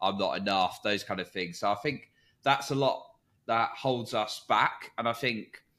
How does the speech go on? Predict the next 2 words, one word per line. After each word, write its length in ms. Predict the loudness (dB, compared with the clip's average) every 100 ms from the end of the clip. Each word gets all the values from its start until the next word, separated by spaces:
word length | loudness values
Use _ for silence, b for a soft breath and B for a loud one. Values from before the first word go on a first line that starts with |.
| _ b b b b _ _
things, 760 | 2 4 4 4 2 0 -4 -8 B B B -18 0
like, 260 | 2 2